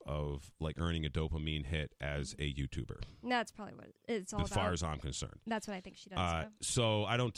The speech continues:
Speaker 1: I'm not gonna discount her for that because she does bring a lot of, you know, she, she is actually, I think she has value. So anyways, um, so for example, how, where was I going with this? Oh, so we got, uh, we have a whole bunch of single moms.
Speaker 2: Mm-hmm.
Speaker 1: Like, so the world average of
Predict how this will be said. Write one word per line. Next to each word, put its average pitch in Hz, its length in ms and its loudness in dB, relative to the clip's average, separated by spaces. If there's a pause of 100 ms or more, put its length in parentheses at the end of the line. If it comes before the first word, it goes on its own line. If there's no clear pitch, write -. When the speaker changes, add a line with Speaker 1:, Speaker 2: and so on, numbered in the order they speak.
Speaker 1:
I'm 104 100 2
not 107 120 2
gonna 98 100 0
discount 85 380 0
her 76 60 0
for 78 140 -2
that 69 300 -4
because 78 500 0 (100)
she - 200 0
does 92 300 2
bring 85 240 2
a 78 40 0
lot 78 220 0
of, 73 60 -2 (100)
you 82 140 2
know, 73 260 -2 (100)
she, - 140 0 (300)
she 107 200 4
is 110 120 2
actually, 98 480 2 (200)
I 92 120 4
think 110 180 2
she 92 80 0
has 80 160 0
value. 55 280 -8
So 127 160 4
anyways, 117 380 2 (540)
um, 101 400 4 (240)
so 110 180 4
for 110 180 2
example, 104 540 2
how, 85 80 0
where 87 140 2
was 78 100 0
I 73 80 -2
going 82 260 2
with 78 140 -2
this? 80 200 0
Oh, 113 220 4 (140)
so - 140 2
we 104 100 6
got, 127 260 2
uh, 98 100 2
we 98 160 4
have 135 260 2
a 95 80 0
whole 110 160 4
bunch 107 180 0
of 90 60 -4
single 85 240 0
moms. - 440 -8
Speaker 2:
Mm-hmm. 240 260 0 (180)
Speaker 1:
Like, 95 160 2
so 110 120 4
the 98 120 4
world 127 480 4
average 98 580 0
of 85 300 0